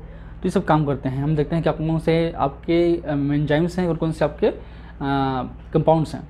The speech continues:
तो बात करें हम लोग carbohydrate का, तो जो कार्बोहाइड्रेट का मेटाबॉलिज्म है, वो आपके mouth में भी होता है, stomach में भी होता है और intestines में भी होते हैं, ठीक है।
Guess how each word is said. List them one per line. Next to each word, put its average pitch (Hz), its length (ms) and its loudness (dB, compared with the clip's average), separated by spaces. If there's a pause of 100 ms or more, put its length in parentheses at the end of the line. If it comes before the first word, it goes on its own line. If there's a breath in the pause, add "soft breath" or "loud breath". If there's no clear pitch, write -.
तो 147 100 2
बात 143 220 4
करें 165 120 2
हम 170 80 2
लोग 175 140 2
carbohydrate 156 600 2
का, - 220 0 (380 loud breath)
तो 151 100 -2
जो 151 120 0
कार्बोहाइड्रेट 165 480 2
का 165 40 2
मेटाबॉलिज्म 143 520 2
है, 175 160 2
वो 165 60 4
आपके 160 180 0
mouth 147 280 2 (140)
में 170 120 2
भी 175 100 4
होता 175 300 2
है, 175 260 -2 (100)
stomach 147 340 -6
में 165 80 0
भी 165 60 0
होता 175 280 2
है 180 140 2
और 180 200 0
intestines 151 440 -2
में 214 100 2
भी 202 60 2
होते 127 200 -4
हैं, 117 180 -8 (520 loud breath)
ठीक 233 160 4
है। - 120 -4